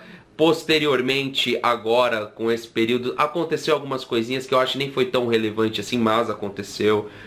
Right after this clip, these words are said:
O Felipe Melo fez algumas lives ali, mostrando o lado humano do Felipe Melo. E o lado humano, galera, ele é muito individual, cada um tem o seu. Tem os caras mais explosivos, os caras mais calmos, os caras nem aí, tipo o Borja, um cara nem aí.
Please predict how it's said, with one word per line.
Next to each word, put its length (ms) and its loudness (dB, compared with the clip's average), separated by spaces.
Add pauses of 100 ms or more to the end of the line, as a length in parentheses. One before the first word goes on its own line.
(140)
O 20 -20
Felipe 280 -2
Melo 240 2
fez 220 -2
algumas 340 0
lives 340 0
ali, 160 -6
mostrando 520 0
o 40 -2
lado 360 -2
humano 600 -2
do 120 -6
Felipe 320 -4
Melo. 260 0 (140)
E 60 0
o 40 4
lado 300 2
humano, 380 0
galera, 380 -2 (200)
ele 160 0
é 40 0
muito 260 -4
individual, 540 -4
cada 300 -4
um 120 -2
tem 200 -2
o 60 -2
seu. 340 -4 (220)
Tem 100 2
os 120 0
caras 280 0
mais 200 -2
explosivos, 500 -4
os 100 -6
caras 240 0
mais 260 -2
calmos, 440 -2
os 100 -14
caras 300 -2
nem 180 0
aí, 220 2
tipo 220 -6
o 20 -4
Borja, 320 2
um 60 -8
cara 220 -2
nem 180 -2
aí. 340 0